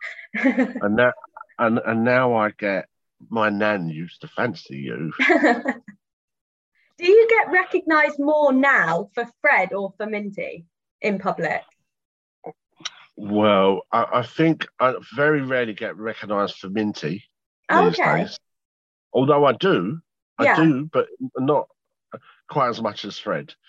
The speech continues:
Speaker 1: Okay,
Speaker 2: But, uh, so,
Speaker 1: yeah.
Speaker 2: so many people watch Call the Midwife now, and
Speaker 1: Yeah.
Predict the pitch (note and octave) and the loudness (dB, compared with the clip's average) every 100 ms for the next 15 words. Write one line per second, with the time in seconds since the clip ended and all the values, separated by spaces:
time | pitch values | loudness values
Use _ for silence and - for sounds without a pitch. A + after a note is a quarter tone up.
0 | - C#4 C4 G3+ - F3+ - A3 F#3+ E3+ | -4 -2 0 0 0 0 -2 -2 -2 2
1 | D#3+ D#3+ D#3 D#3 C3+ C3 B2+ A#2+ - - | 2 2 0 -2 -4 -8 -2 -2 -2 -10
2 | - A#2 G2+ G2 G2+ E2 D2+ D#2 - D#2 | -10 -6 -4 -2 -4 -4 -6 -6 -6 -6
3 | D2 D#2+ - G2+ G2 G#3+ G#3 E3+ D#3+ | -4 -6 -4 -2 -2 -2 -2 -2 -6